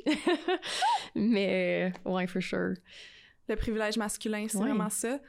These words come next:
Speaker 1: Ouais.
Speaker 2: Que c'est tout le temps, euh, aussi le, l'orgasme masculin en premier.
Speaker 1: Oui,
Speaker 2: de,
Speaker 1: oui, c'est vrai, ça
Speaker 2: que
Speaker 1: aussi.
Speaker 2: c'est tout le temps le but, c'est ça. Si l'homme est pas
Speaker 1: Mhm.
Speaker 2: venu, ça veut dire que, tu sais, la relation est pas complète.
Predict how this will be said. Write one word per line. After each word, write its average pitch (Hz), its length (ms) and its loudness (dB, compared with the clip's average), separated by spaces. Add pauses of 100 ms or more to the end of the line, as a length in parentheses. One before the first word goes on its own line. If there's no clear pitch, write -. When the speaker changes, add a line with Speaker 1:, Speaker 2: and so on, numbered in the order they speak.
Speaker 1:
Ouais. 202 140 -2 (220)
Speaker 2:
Que 240 140 0
c'est 240 160 0
tout 247 120 -2
le 226 60 -2
temps, 247 240 0
euh, 233 320 0
aussi 262 520 0
le, 214 380 2 (220)
l'orgasme 233 440 0
masculin 226 380 -2
en - 20 -4
premier. 214 540 0
Speaker 1:
Oui, 233 260 4
Speaker 2:
de, 226 40 2
Speaker 1:
oui, 214 220 2
c'est - 180 -6
vrai, 185 200 -2
ça 196 140 -2
Speaker 2:
que 190 60 0
Speaker 1:
aussi. 220 60 2 (120)
Speaker 2:
c'est 277 60 0
tout - 180 -16
le - 20 -20
temps 240 160 2
le 233 140 2
but, 214 360 2
c'est 233 180 0
ça. 233 320 -2
Si 233 260 -2
l'homme 247 260 2
est 233 80 2
pas 220 160 2
Speaker 1:
Mhm. 214 60 0
Speaker 2:
venu, 226 300 0
ça 233 180 -2
veut 208 100 -2
dire 208 200 -4
que, 202 180 -4
tu 202 60 -10
sais, 208 160 -2
la - 120 -4
relation 202 380 -4
est 208 40 -4
pas 208 140 -8
complète. 214 560 -6